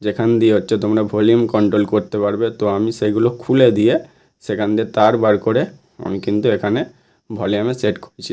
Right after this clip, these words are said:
দেখতে পাচ্ছ। তো তোমরা এইভাবে সেট করতে পারো। আর তোমাদেরকে বলি যে এখানে একটা এলইডি লাগানো আছে, এলইডিটা কী করে লাগাবে, তো বারো ভোল্টের যেখান দিয়ে সাপ্লাই নিচ্ছ সেখান থেকে, সেখান দিয়ে দুটো তার বার করে একটা ওয়ান কে রেজিস্টার দিয়ে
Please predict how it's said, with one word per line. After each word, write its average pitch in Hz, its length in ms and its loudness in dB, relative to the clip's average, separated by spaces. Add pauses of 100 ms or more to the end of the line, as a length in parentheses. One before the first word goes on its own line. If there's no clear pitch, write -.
দেখতে - 240 -8
পাচ্ছ। 147 180 -10 (1500)
তো - 140 -20
তোমরা 107 280 -2
এইভাবে 107 300 0
সেট 101 120 -2 (100)
করতে 107 260 -2
পারো। 104 180 2 (180)
আর 101 100 4 (520)
তোমাদেরকে 120 360 0 (120)
বলি 104 160 2 (100)
যে 104 140 0
এখানে 117 220 -2
একটা 117 140 0 (100)
এলইডি 120 320 4
লাগানো 107 220 4 (100)
আছে, 139 180 -4 (220)
এলইডিটা 110 420 0
কী 113 160 0
করে 104 180 2
লাগাবে, 98 280 0 (600)
তো 104 60 -8 (200)
বারো 95 220 4 (100)
ভোল্টের 120 480 2
যেখান 110 280 0
দিয়ে 113 200 0
সাপ্লাই 117 500 0 (100)
নিচ্ছ 104 280 -6 (640)
সেখান 120 340 -2 (140)
থেকে, 113 260 0 (160)
সেখান 110 260 0
দিয়ে 113 180 4
দুটো 107 140 0 (140)
তার 110 240 6
বার 110 120 4 (100)
করে 107 140 2 (100)
একটা - 160 -6 (100)
ওয়ান 113 280 -4
কে 120 80 0 (100)
রেজিস্টার 104 420 -2 (120)
দিয়ে 113 160 0